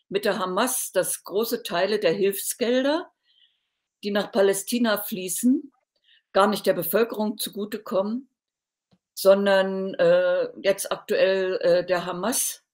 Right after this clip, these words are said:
ja. Und die Hamas konnte ihr Tunnelsystem <laughs> unter Gaza, äh, damit bauen. Also sind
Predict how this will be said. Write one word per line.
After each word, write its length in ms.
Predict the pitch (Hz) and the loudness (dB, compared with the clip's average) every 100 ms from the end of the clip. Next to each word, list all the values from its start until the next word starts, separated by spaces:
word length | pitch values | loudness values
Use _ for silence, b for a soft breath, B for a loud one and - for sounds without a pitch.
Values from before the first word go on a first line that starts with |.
| _ - | _ -8
ja. 280 | 156 180 B B B B - | -6 -6 B B B B -8
Und 160 | 190 | 0
die 100 | 202 | 2
Hamas 340 | 196 190 196 - | 4 2 0 0
konnte 260 | 202 196 | -4 -2
ihr 540 | 202 190 190 185 123 - _ _ _ _ _ _ _ _ _ - | 0 4 6 6 2 -4 _ _ _ _ _ _ _ _ _ -4
Tunnelsystem 1080 | 262 269 254 185 170 - - 180 285 302 294 | 0 4 2 0 -4 -2 4 8 8 6 2
<laughs> 100 | - | 2
unter 360 | 254 254 254 | 2 4 2
Gaza, 680 | 233 202 202 208 190 240 - b b b b b _ _ - | 2 0 0 0 0 0 -6 b b b b b _ _ -2
äh, 460 | 180 185 190 180 | 2 4 4 2
damit 420 | 170 170 165 170 - | 2 2 2 0 2
bauen. 400 | 139 139 135 - | 4 4 2 -2
Also 640 | 147 139 156 147 147 - | -4 0 -2 -2 -6 -8
sind 480 | - 170 170 - | -8 -6 -6 -10